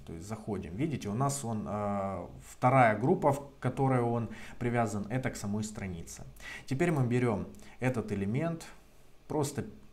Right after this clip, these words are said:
подвигали, он автоматически попадает уже в сам контейнер. Сейчас выровняем его. Теперь можно по вертикали выровнять.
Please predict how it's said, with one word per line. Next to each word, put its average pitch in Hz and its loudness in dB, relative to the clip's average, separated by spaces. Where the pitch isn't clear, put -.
подвигали, 165 6
он 135 4
автоматически 131 -2
попадает 110 0
уже 107 -2
в - -6
сам 120 0
контейнер. 101 -2
Сейчас - -14
выровняем 135 0
его. 98 -4
Теперь 104 -4
можно 87 -6
по 117 -2
вертикали 117 -2
выровнять. 120 -2